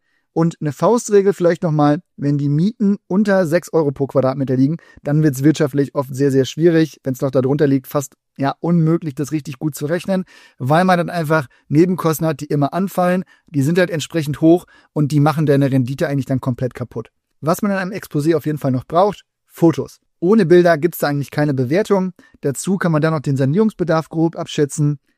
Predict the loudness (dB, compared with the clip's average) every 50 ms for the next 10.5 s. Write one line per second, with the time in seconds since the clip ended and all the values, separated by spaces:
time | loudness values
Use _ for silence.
0 | _ _ _ _ _ _ -4 -2 -2 -2 -2 -2 -2 0 0 2 2 0 0 -2
1 | -4 -2 0 0 0 0 0 -2 -2 0 0 2 2 2 2 0 -2 -4 -10 _
2 | _ _ _ _ -4 -2 -2 -2 -4 -8 -12 -12 -8 -4 -2 -2 0 0 -2 -2
3 | -2 -2 0 0 2 0 0 -2 -6 _ _ _ _ _ _ _ _ _ _ _
4 | -2 0 2 2 2 2 2 0 0 0 0 2 2 0 0 0 0 0 2 0
5 | 2 2 4 4 4 4 2 0 -2 -2 -2 -2 -4 -4 -4 -6 -4 -2 0 0
6 | 0 0 -2 -2 -4 -2 -2 -2 -2 -2 -4 -4 -6 -8 -8 -4 -4 -4 -4 -4
7 | -8 -8 -6 -6 -6 -6 -8 -6 -4 -2 -2 -2 -4 -4 -2 0 2 4 4 2
8 | 2 0 _ _ _ _ _ -6 -4 -2 -2 -2 -2 -2 0 0 0 0 0 -2
9 | 0 0 0 -2 -4 -4 -4 -4 -4 -2 -2 0 0 0 0 0 -2 -2 -2 0
10 | 0 0 0 -2 -2 -2 -2 -4 -4 -6